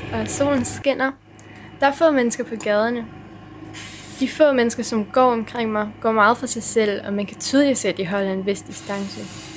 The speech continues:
Der er heller ikke så mange biler og cykler,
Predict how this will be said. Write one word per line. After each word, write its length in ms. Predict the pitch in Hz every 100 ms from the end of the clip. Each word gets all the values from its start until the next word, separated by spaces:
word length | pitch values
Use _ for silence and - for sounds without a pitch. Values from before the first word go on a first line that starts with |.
| - - - - - - -
Der 60 | 254
er 40 |
heller 200 | 254 277
ikke 120 | 277 -
så 60 |
mange 200 | 247 226
biler 380 | 220 269 240 220
og 80 | 208
cykler, 460 | - 233 - 233